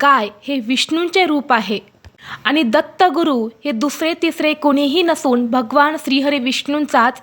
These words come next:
एक अवतार आहेत. गाय ही पवित्रता, पालनपोषण आणि मातेचे प्रतीक मानले जाते, जी दत्तगुरूंचे आणि त्यांच्या शिकवणीचे सार दर्शवत असते. आणि या गायीमध्ये दत्ततत्व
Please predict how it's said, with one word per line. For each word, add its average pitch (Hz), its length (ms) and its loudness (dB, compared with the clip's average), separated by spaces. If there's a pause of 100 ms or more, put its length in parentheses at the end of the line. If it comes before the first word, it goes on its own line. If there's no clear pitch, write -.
एक 277 240 -2
अवतार 240 340 0
आहेत. 214 300 -2 (540)
गाय 254 360 4 (100)
ही 277 120 0
पवित्रता, 294 800 0 (220)
पालनपोषण 277 880 0 (120)
आणि 254 180 -2
मातेचे 262 600 0
प्रतीक 311 460 -2
मानले 254 320 2
जाते, 208 420 -2 (540)
जी 294 280 2
दत्तगुरूंचे 285 1040 0 (160)
आणि 254 160 0
त्यांच्या 277 500 0
शिकवणीचे 285 840 0
सार 294 360 2
दर्शवत 240 520 -4
असते. 208 300 -12 (520)
आणि 285 180 0
या 320 120 2 (100)
गायीमध्ये 294 720 0
दत्ततत्व 269 880 -2